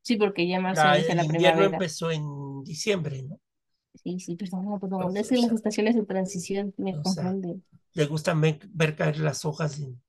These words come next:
Speaker 2: los parques y dice que es invierno, pero bueno.
Speaker 1: Me atarubé, me atarubé.
Speaker 2: Siempre hay un lapsus. Entonces,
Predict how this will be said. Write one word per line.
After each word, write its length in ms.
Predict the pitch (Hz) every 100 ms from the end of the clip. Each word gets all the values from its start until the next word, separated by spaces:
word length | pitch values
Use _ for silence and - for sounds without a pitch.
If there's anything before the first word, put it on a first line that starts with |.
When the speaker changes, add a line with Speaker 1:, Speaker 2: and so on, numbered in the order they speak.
| - 208
Speaker 2:
los 180 | 156 -
parques 420 | 156 156 - 220
y 220 | - - -
dice 220 | 160 -
que 80 | -
es 200 | 156 -
invierno, 460 | 160 147 143 - _ -
pero 180 | - -
bueno. 160 | -
Speaker 1:
Me 100 | 196
atarubé, 560 | 180 196 190 185 196 202
me 120 | 208
atarubé. 420 | - - - - - _ _ _ _ _ _ _ _ _
Speaker 2:
Siempre 340 | - 226 202 196
hay 140 | 180
un 120 | 165
lapsus. 480 | 147 - - - - - - _ _ -
Entonces, 840 | 196 165 233 226 415 381 453 339